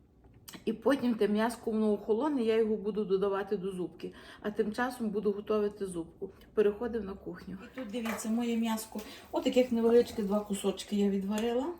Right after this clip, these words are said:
Я хотіла, щоб в мене була зубка така, знаєте, насичена м'яском, і щоб вона була смачніша. Я їх відварила, вони зараз відхолонуть, і потім я їх так покришу на маленькі кусочки,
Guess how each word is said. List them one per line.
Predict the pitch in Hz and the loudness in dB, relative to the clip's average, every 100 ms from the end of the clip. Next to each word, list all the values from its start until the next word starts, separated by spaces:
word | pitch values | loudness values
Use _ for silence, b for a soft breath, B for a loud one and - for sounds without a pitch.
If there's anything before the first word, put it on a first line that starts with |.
| - - - - - - B B B B B B B | -2 -2 -2 -12 -18 -20 B B B B B B B
Я | 226 | -6
хотіла, | 226 214 254 226 | -4 2 4 4
щоб | 226 214 | 2 4
в | |
мене | 226 220 | 4 4
була | 208 190 214 214 | 2 2 2 2
зубка | 208 196 - | 2 -2 -2
така, | 202 202 196 | -2 0 2
знаєте, | 214 220 202 | 2 2 2
насичена | 202 196 196 190 190 175 196 196 - - B B - | 2 2 0 -2 -2 -2 -4 -8 -14 -20 B B 0
м'яском, | 214 208 190 - - 262 277 - | 2 4 2 -2 0 0 0 -2
і | 214 | -2
щоб | - 196 | -2 -2
вона | 208 208 | 0 2
була | 196 202 202 | 2 2 0
смачніша. | - 202 196 196 190 196 233 | 0 -2 -2 0 0 0 -2
Я | 214 | 0
їх | 214 202 220 | 0 0 -2
відварила, | 185 196 240 262 | -2 2 2 4
вони | 202 208 196 | 4 4 4
зараз | 196 196 196 | 4 2 0
відхолонуть, | 190 - - 214 262 311 190 - B B | -4 -6 -4 -2 0 0 -4 -6 B B
і | 214 | -4
потім | - 269 247 233 | 0 0 2 2
я | 240 | 4
їх | 240 233 | 2 -2
так | - 226 - | 0 -2 0
покришу | 220 208 202 240 | -4 -2 -2 2
на | 220 | 4
маленькі | 214 208 214 202 | 4 4 2 0
кусочки, | 196 202 185 147 - - | -4 -6 -4 -6 -8 -14